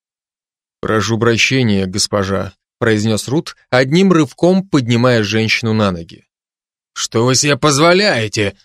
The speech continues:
возмутился местный констебль, но де Йонг уже передал ему безутешное тело госпожи Хюльт. «Подержите, пожалуйста», бросил он и, содрав белое покрывало,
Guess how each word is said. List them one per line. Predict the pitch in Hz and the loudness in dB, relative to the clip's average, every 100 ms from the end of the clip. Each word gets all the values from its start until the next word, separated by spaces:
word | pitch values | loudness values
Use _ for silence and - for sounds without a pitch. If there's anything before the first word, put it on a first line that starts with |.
| _ | _
возмутился | 113 110 107 110 101 110 - 120 | -2 0 2 0 0 0 0 0
местный | 113 - 113 | 0 0 0
констебль, | 120 117 - 196 190 - - - | 0 0 0 2 2 0 -8 -8
но | 156 202 | -4 0
де | 135 156 | 2 4
Йонг | 147 196 185 | 4 2 0
уже | 156 131 | 0 0
передал | 123 135 131 131 147 | 0 -2 0 2 2
ему | 123 120 135 143 | 2 0 2 0
безутешное | 107 123 110 107 - 135 - 113 101 | 0 0 0 -2 -2 -2 0 0 0
тело | 120 113 | 0 2
госпожи | 104 98 104 - 101 98 98 | 0 -2 -4 -2 -2 -2 -4
Хюльт. | - 101 92 _ _ _ _ _ _ _ _ _ _ _ - | -6 -8 -8 _ _ _ _ _ _ _ _ _ _ _ -4
«Подержите, | 104 120 135 147 196 120 | 0 2 2 0 -2 -2
пожалуйста», | - 98 98 101 95 95 - 104 95 - - | 0 0 0 0 0 -2 -4 -4 -4 -8 -10
бросил | 110 117 107 117 | -2 0 0 0
он | 131 170 - - - | 2 0 -2 -10 -4
и, | 180 | -2
содрав | 196 185 214 180 | 0 2 2 2
белое | 170 196 185 | 2 2 2
покрывало, | - - 151 185 202 185 135 | 0 -2 0 2 4 2 0